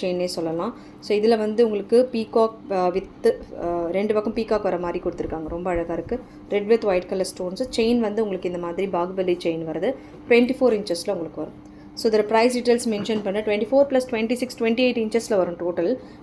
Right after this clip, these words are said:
ப்ரைஸ் டீட்டெயில்ஸ் மென்ஷன் பண்றேன். வேணுங்கிறவங்க புக் பண்ணிக்கோங்க.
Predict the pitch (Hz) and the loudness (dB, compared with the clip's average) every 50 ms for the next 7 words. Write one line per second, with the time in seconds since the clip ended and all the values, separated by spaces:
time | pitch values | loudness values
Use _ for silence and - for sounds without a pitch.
0 | - - - 180 226 247 233 240 233 233 226 220 220 - 208 190 190 - 214 202 | -10 -2 2 4 4 4 4 2 0 2 2 2 2 0 -2 -2 0 -2 -2 -2
1 | 196 190 175 175 220 247 233 208 185 185 202 196 196 185 180 190 196 190 170 - | -2 -2 -2 0 -2 -2 0 0 0 0 0 0 0 0 0 0 -2 -4 -6 -4
2 | - 170 165 170 160 170 165 170 190 | -4 -2 -2 -2 -2 -2 -2 -2 -4